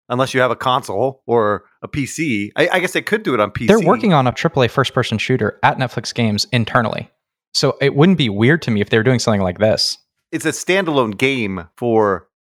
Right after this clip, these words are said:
Speaker 1: other platforms, not for just Netflix platform. That's what I'm trying to get a, a understanding here. Because it doesn't make sense. Like, how in the hell are you gonna serve this up on Netflix,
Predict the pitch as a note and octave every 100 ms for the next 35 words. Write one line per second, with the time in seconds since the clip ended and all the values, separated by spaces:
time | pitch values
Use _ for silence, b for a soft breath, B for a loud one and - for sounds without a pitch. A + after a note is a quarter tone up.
0 | _ - B2 A2 - A#2+ - F#2 E2+ -
1 | A2 - F#2+ A2 - G2 G2 G2 - -
2 | - - - G2 A2+ - G2+ _ - G2
3 | A#2+ G2 F2+ F#2+ F#2 - - - G2+ F2
4 | - F#2 E2+ E2 E2+ - _ _ _ _
5 | - C#3 D3+ G#3+ G#3+ F#3+ D#3 A3 A#3+ E3+
6 | - - C3+ B2+ - B B _ - C#3+
7 | F#3+ A3 F3+ G3+ F3+ F3 E3+ - G3 G3
8 | F3+ F#3+ F3 D#3+ G#3 - F#2+ - -